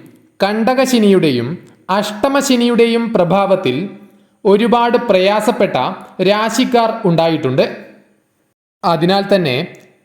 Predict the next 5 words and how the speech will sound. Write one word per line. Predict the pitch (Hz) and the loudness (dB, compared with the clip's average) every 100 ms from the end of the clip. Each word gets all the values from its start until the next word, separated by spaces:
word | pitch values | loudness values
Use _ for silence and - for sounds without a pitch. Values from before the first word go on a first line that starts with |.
| 190 | 0
ഇവർ | 196 247 262 214 | 2 2 2 0
ഇതിലൂടെ | 185 202 226 226 240 190 | 2 4 4 2 0 0
അനുഭവിച്ച | 185 185 202 196 131 135 185 - - _ - - | 2 4 2 2 -2 -2 -8 -16 -20 _ -10 -2
ശാരീരികവും | 220 214 226 240 226 196 147 147 190 - - 180 | 0 0 0 0 2 2 0 -4 -8 -16 -4 -2
മാനസികവും | 208 226 247 254 208 175 139 | 0 -2 0 0 2 0 0